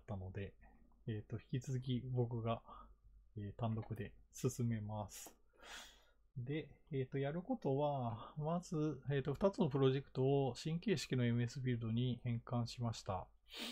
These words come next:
で、えっと、ヌゲットのパッケージが今、ロストしてしまっ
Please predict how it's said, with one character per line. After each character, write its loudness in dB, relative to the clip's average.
で、 2
え 0
っ -14
と、 4
ヌ 8
ゲ 6
ッ 6
ト 4
の 6
パ -4
ッ -16
ケ 6
ー 8
ジ 0
が 4
今、 2
ロ 2
ス -6
ト 4
し -4
て -4
し -4
ま 0
っ -12